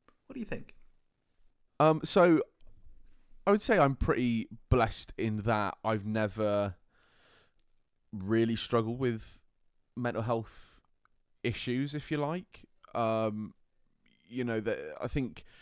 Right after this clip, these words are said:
Speaker 2: m-, more than anything, and more, more than ever in the last year, things have, uh, I've, I've kind of struggled because of the whole raft of things that, that have been going on, especially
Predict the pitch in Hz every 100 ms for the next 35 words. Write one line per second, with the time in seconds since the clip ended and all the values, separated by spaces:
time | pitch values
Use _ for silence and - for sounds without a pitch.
0 | - - - - 131 160 175 175 143 123
1 | 143 135 - - - - - 73 95 107
2 | 127 - 127 131 107 107 110 95 92 95
3 | 95 90 - 104 98 80 - - - _
4 | - _ _ _ _ _ - 127 98 98
5 | 95 101 90 92 - _ - 104 - -
6 | 95 - 101 101 117 90 - - 143 131
7 | 73 67 113 - - - - - - -
8 | 98 90 82 - - - - - - -
9 | - 104 104 98 90 95 95 - - 87
10 | - 76 82 95 - 110 - 104 - -
11 | - 98 196 - 98 90 76 87 87 62
12 | 101 - - - - - 135 120 - 117
13 | 110 104 98